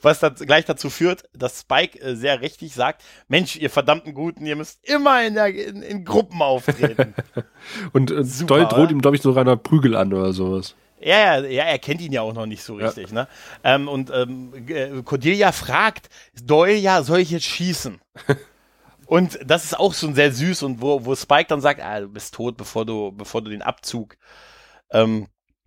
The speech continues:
Speaker 1: halt be-, drückst.“ Und, äh, ja, ich glaube, ihr ist da sehr klar, dass es so wäre.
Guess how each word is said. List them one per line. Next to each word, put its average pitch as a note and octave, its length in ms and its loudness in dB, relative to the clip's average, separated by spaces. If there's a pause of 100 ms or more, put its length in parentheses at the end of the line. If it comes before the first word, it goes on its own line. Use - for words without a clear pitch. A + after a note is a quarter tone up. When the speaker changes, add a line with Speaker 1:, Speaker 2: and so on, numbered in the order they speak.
(440)
Speaker 1:
halt - 360 0
be-, G#2+ 320 -10
drückst.“ B2+ 440 -4
Und, A#2+ 220 -6
äh, A#2 200 -2
ja, C#3 280 4 (300)
ich - 80 -18
glaube, D#3+ 340 2 (140)
ihr E3 140 -2
ist E3 140 -4
da D3 100 2
sehr D#3 180 0
klar, D#3+ 380 2
dass C#3+ 140 -2
es C3+ 120 -10
so B2 160 -10
wäre. B2+ 320 -2